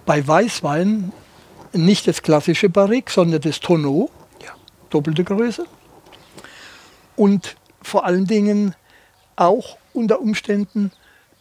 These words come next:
Speaker 1: ein Teil im Tonneau, Teil im Edelstahl.
Speaker 2: Mhm.
Speaker 1: Und das dann bei der
Speaker 2: Mhm.
Speaker 1: Füllung
Speaker 2: Wieder assemblieren,
Speaker 1: zusammenführen.
Speaker 2: ja, ja.
Speaker 1: Das gibt ganz spannende,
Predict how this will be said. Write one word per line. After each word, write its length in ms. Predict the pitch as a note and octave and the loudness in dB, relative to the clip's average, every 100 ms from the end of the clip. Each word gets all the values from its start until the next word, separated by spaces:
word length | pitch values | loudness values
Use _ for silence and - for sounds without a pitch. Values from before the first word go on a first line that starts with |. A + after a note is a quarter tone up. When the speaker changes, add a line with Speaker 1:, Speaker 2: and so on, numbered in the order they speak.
| _ | _
Speaker 1:
ein 120 | G3+ E3 | -6 -4
Teil 540 | - E3 E3+ F3+ - - _ - | 0 4 6 4 0 -10 _ -8
im 320 | G3 F3+ E3+ - - | -4 -2 -4 -8 -4
Tonneau, 460 | F3+ E3+ F3+ C4+ - | -2 0 -2 -4 -8
Teil 300 | - F#3 G3 | 0 2 4
im 100 | G3+ | 2
Edelstahl. 580 | G3 F3 E3 - C#3+ C3+ | 2 2 0 -6 -10 -6
Speaker 2:
Mhm. 120 | B2 | -4
Speaker 1:
Und 180 | C#3+ F#3 | -2 -2
das 140 | F3+ | -2
dann 300 | - F#3+ G3 - _ - | 0 0 0 -6 _ -2
bei 120 | - | 0
der 120 | E3+ | 0
Speaker 2:
Mhm. 40 | |
Speaker 1:
Füllung 180 | D#3 F3 B2+ | 0 2 2
Speaker 2:
Wieder 60 | A#2+ F3 | 0 0
assemblieren, 480 | - A#2+ D#3+ A#2 A2+ | 2 2 2 0 0
Speaker 1:
zusammenführen. 20 | |
Speaker 2:
ja, 180 | G#2+ G#2 - - | -4 -8 -10 -12
ja. 140 | A2 - _ | -14 -14 _
Speaker 1:
Das 240 | - D#3+ - | -10 -10 -8
gibt 360 | F#3 - _ | -10 -10 _
ganz 320 | - A#3 G3 - | -2 0 0 -2
spannende, 580 | - E3+ E3+ D#3+ D#3 | -2 -2 -2 -4 -6